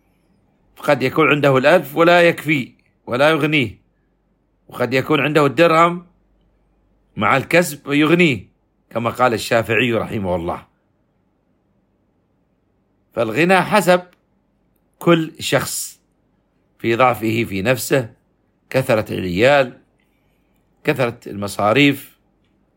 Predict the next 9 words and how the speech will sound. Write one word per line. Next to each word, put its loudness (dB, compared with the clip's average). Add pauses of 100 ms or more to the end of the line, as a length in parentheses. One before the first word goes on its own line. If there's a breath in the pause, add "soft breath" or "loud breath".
المنزلية، 0 (1120)
هل -2
عنده -2
إيجار 0 (340)
أم -4
ليس -2
عنده -4
إيجار -2
للبيت؟ 0